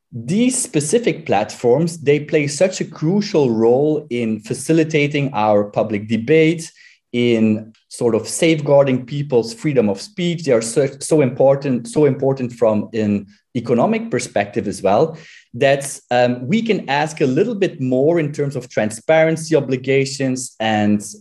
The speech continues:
um, other responsibilities compared to much smaller, um, platforms who don't have the same sort of scale and, and reach, basically. Um, and so what happened is there that,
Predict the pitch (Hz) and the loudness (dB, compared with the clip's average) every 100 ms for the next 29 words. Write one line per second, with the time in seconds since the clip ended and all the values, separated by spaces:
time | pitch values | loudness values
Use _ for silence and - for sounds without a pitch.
0 | - 104 98 98 139 160 151 143 - 123 | -4 -2 -2 0 2 2 2 0 0 0
1 | 120 107 110 110 139 143 - 127 113 123 | -2 0 2 2 0 -8 -4 -4 0 4
2 | 139 143 135 127 127 _ - 135 143 - | 4 2 0 0 -4 _ -2 0 0 -2
3 | 127 123 131 120 120 - - 107 107 104 | 0 2 4 2 0 -10 -4 0 0 0
4 | 101 - - 113 117 - 120 123 - 117 | -6 -8 -4 -4 -4 0 0 0 -6 -4
5 | 120 131 127 117 117 117 113 - 117 117 | 2 2 0 -2 -4 -4 -8 -2 0 2
6 | 117 107 101 98 - - - 123 120 113 | 2 0 0 -2 -10 -20 -2 0 2 2
7 | 113 107 101 98 107 104 95 104 104 - | 0 0 0 -2 -2 -2 -2 -4 -6 -8
8 | - 76 87 82 - 78 78 - - - | -10 -10 -10 -14 -12 -12 -12 -18 -20 -20
9 | - _ 123 127 131 135 139 143 180 156 | -20 _ 0 2 4 0 0 0 2 4
10 | 156 135 143 185 - 170 143 139 117 123 | 2 2 0 0 0 -2 -2 0 2 4
11 | 143 127 117 117 | 2 0 0 -2